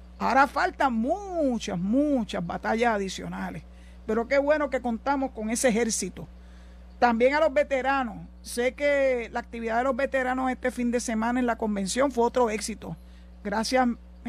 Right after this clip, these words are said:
al general Víctor Pérez, eh, que es tan importante en esta batalla. Los veteranos son recibidos en el Congreso como lo que son, como héroes.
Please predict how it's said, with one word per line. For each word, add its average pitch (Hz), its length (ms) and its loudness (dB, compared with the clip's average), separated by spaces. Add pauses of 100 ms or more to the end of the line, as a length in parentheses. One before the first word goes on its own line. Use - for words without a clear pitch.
al 214 160 0
general 214 360 2
Víctor 240 380 2
Pérez, 196 400 -4 (840)
eh, 196 380 -2
que - 80 0
es 214 160 0
tan 247 160 4
importante 240 640 -2
en 214 80 -4
esta 226 240 0
batalla. 202 560 -2
Los 208 160 -2
veteranos 233 540 2
son 294 340 0
recibidos 262 640 0 (100)
en 220 640 -2
el 233 180 -2
Congreso 220 600 2 (580)
como 226 200 -4
lo 214 140 0
que 202 100 -4
son, 233 220 2
como 190 320 -2
héroes. 202 600 -2